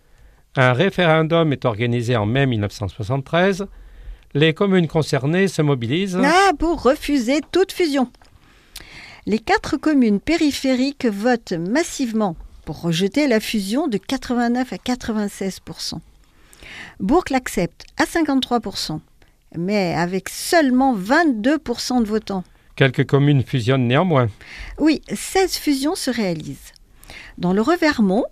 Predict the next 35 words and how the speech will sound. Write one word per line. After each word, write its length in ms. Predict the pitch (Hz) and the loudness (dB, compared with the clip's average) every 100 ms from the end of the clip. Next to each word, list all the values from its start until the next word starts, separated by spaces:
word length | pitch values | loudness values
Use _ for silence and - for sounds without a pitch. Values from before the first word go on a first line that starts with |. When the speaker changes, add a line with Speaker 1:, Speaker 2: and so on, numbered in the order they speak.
| - | -4
Speaker 2:
Haute-Cour 540 | 254 254 - 330 480 311 | 0 0 0 2 2 2
et 80 | |
Romanèche, 800 | 254 233 190 175 165 185 - - - - - - - | 0 0 0 0 -2 -2 -2 -6 -10 -20 -20 -10 0
ou 200 | 240 - | 0 0
Treffort 420 | - 220 - 339 381 | -2 -2 -2 0 0
et 80 | 359 | 0
Cuisiat. 520 | - 311 240 247 262 _ _ _ - - - _ - | 0 0 2 0 0 _ _ _ -20 -20 -20 _ 2
Et 100 | 196 | 4
au 80 | |
bord 240 | 240 403 277 | 6 4 4
de 100 | 233 | 4
l'Ain, 300 | 190 180 320 640 | 4 2 0 0
Mataflon 760 | 214 269 - 392 - 214 214 415 - 277 | 0 0 2 -2 -2 -2 -2 -2 -6 -4
et 80 | |
Granges, 500 | 262 - 190 190 - - | -2 -2 -2 -2 -6 -4
et 220 | 269 226 - - - - - 220 | 0 0 0 -10 -20 -20 -8 -2
Villeulois 640 | 240 196 180 156 131 - - _ _ - | 0 4 4 4 2 0 -2 _ _ 2
et 80 | 285 | 2
Molon. 200 | 359 427 466 _ _ _ - - - - - - - | 2 -2 -6 _ _ _ -20 -20 -20 -20 -20 -20 -6
Vieux 260 | 226 285 415 427 | -2 2 2 2
qui 140 | - 294 | 2 4
ne 140 | 277 | 4
voulait 300 | 247 330 330 | 4 2 2
pas 160 | 330 302 | 2 2
de 100 | 339 | 2
loi, 280 | 339 370 277 | 4 4 4
je 140 | 247 | 0
vous 140 | 233 | 0
le 80 | 277 | 0
rappelle, 580 | 302 320 349 302 196 196 - | 0 0 2 2 0 -8 -12
pendant 300 | 226 254 262 - | -2 2 2 4
un 160 | 403 | 2
siècle 420 | 381 - 349 - 320 | 2 -2 -2 0 0
et 60 | |
demi. 440 | 262 269 254 - | 4 6 4 2